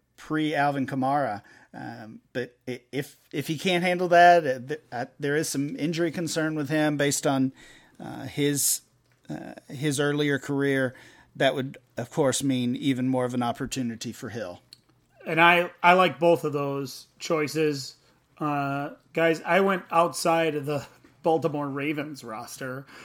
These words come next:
Speaker 2: and, and I went to a, a relatively well-known guy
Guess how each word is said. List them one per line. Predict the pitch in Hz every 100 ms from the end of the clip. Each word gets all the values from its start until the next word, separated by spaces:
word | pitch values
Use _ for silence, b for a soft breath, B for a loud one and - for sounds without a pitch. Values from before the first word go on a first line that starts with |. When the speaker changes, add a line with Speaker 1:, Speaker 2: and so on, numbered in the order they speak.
| B B
Speaker 2:
and, | 156 160 156 160 160 151 131 B B -
and | 165
I | 185
went | 226 226 226
to | 196 180
a, | 160 156
a | -
relatively | 147 202 330 269 180 160 151
well-known | 139 151 170 165 151 165 147 127 127 - _
guy | - 127 127 131 131 139